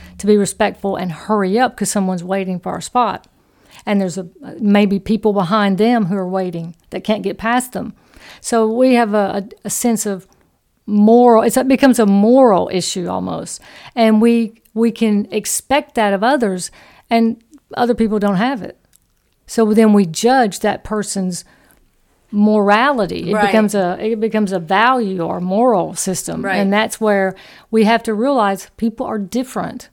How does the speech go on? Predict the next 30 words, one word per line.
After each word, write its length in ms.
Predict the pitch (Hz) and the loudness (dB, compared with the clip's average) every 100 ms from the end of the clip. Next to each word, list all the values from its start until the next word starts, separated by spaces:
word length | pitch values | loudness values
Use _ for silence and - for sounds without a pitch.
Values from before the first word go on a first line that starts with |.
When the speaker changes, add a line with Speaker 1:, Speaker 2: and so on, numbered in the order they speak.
| _ _ _ - | _ _ _ -8
Speaker 1:
And 160 | 208 208 | -6 -4
for 100 | 208 | -6
some 260 | 285 320 | -4 -4
people, 400 | 294 254 254 247 | -2 -2 0 -2
that 220 | 226 262 277 | -2 -4 -2
might 320 | 262 262 208 | -2 -2 -2
be 140 | 226 | 0
the 180 | 208 226 | 0 -2
only 320 | 233 262 302 | 0 2 0
thing 260 | 285 262 240 | 0 0 0
they 140 | 240 | 0
can 240 | - 240 208 | 0 -2 0
control 720 | 214 196 208 208 160 - - _ _ _ _ _ - | -2 -2 -2 -2 -2 -6 -14 _ _ _ _ _ -12
is 120 | 208 | -6
how 200 | 208 233 | -2 0
long 280 | 233 226 214 | 2 0 0
they 160 | 208 214 | 0 -2
are 80 | 220 | -2
in 160 | 208 | -4
a 60 | 196 | -4
parking 420 | - 220 202 180 | -4 -6 -6 -10
spot. 340 | 165 - - - _ _ _ _ _ _ _ _ _ - | -10 -12 -14 -18 _ _ _ _ _ _ _ _ _ -6
That 140 | 247 | -2
might 220 | 269 277 | -2 0
be 100 | 247 | 0
the 120 | 254 262 | 0 0
Speaker 2:
That's 40 | 240 | 2
Speaker 1:
only 320 | 262 285 302 | 2 2 0
Speaker 2:
<laughs> 120 | 269 | -2
Speaker 1:
thing. 360 | 339 262 170 | -4 -4 -8